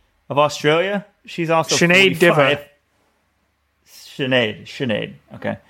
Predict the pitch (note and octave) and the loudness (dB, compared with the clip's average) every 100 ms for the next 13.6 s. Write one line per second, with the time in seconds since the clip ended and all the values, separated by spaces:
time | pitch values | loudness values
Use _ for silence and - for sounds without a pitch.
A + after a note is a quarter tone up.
0 | _ _ _ _ _ _ _ _ - A#3+ | _ _ _ _ _ _ _ _ -2 2
1 | C#4 C#4+ B3 A#3 F#3+ E3 A3 G#3+ F#3 G#3+ | 2 4 4 4 4 4 4 4 2 2
2 | E3+ C3 C3 C#3+ G3 - _ _ _ _ | 2 -2 -2 0 -2 -6 _ _ _ _
3 | _ _ _ _ _ _ _ _ _ C#3+ | _ _ _ _ _ _ _ _ _ -4
4 | B2 G#2 G#2 _ _ _ _ _ _ _ | -4 -6 -12 _ _ _ _ _ _ _
5 | _ _ _ _ _ _ _ _ C#3 A2+ | _ _ _ _ _ _ _ _ -2 -2
6 | G#2+ - - - _ _ _ C#3+ D#3 F#3+ | -4 -8 -20 -20 _ _ _ 2 4 4
7 | F#3+ - D3 G#2+ - G3+ G#3+ A#3+ A3 G3+ | 0 -8 -8 -8 -2 0 0 2 2 4
8 | F#3 F3 E3+ D#3+ E3+ D#3+ D#3 A#2+ A#2+ C#3+ | 2 0 0 0 0 0 -2 -2 -2 -2
9 | D#3 D#3 E3 D#3+ F3 E3 D#3+ - _ _ | -4 -4 -6 -4 0 0 0 -10 _ _
10 | _ _ _ _ _ _ _ _ C3+ B2 | _ _ _ _ _ _ _ _ -10 0
11 | E3+ D#3+ D#3 - D3+ E3+ D#3+ - E3+ - | 2 2 0 -2 -4 -2 -4 -2 -6 2
12 | D3 D3 C#3 C#3 C3 C3 C3+ B2 A#2+ B2+ | 4 4 2 0 0 0 -2 -4 -4 -6
13 | B2+ A#2 G#2+ A2+ G#2+ - | -4 -4 -2 -2 -2 -4